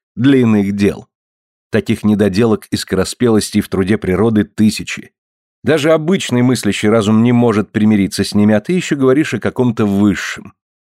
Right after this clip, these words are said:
Некогда поэт Владимир Маяковский требовал жить не на подножном корму, не с мордой, опущенной вниз. Это было требование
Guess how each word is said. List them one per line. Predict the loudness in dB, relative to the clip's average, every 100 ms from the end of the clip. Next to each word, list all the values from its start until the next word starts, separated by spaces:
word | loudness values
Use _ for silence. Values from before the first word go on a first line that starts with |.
| _
Некогда | -2 0 0 -2
поэт | 0 0 0
Владимир | -2 0 0 0
Маяковский | 0 0 -2 -2 -4
требовал | -2 -2 0 0 0
жить | 0 -2 -2 _ _ -4
не | 0 2
на | 0
подножном | 0 -2 0 0 0 0 -2 -2
корму, | -2 0 0 2
не | 0
с | 0 0
мордой, | 2 2 0 0 0
опущенной | 0 -6 -4 -2 -2
вниз. | -2 -6 -10 -14 -14 _ _ _ _ -6
Это | -4 0
было | 0 0
требование | 0 0 0 0 2 0 -2